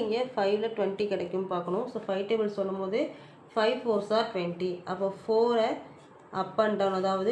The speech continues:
நியூமரேட்டர், டினாமினேட்டர் தொகுதி பகுதியில நம்ம மல்டிப்ளை பண்ணும் போது ஃபோர் ஃபோர் சார் சிக்ஸ்டீன், மைனஸ் சிக்ஸ்டீன் by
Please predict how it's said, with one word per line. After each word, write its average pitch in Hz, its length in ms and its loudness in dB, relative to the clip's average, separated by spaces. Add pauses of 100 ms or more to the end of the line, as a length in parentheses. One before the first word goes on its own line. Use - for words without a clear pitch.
(100)
நியூமரேட்டர், 220 680 2
டினாமினேட்டர் 196 560 2 (120)
தொகுதி 214 300 0 (120)
பகுதியில 185 480 2
நம்ம 196 240 2 (640)
மல்டிப்ளை 233 440 0
பண்ணும் 185 260 0
போது 180 180 -2 (1000)
ஃபோர் 226 300 2
ஃபோர் 220 280 0
சார் 285 180 0 (380)
சிக்ஸ்டீன், 196 520 -2 (140)
மைனஸ் 208 460 0
சிக்ஸ்டீன் 208 560 -2
by 208 100 4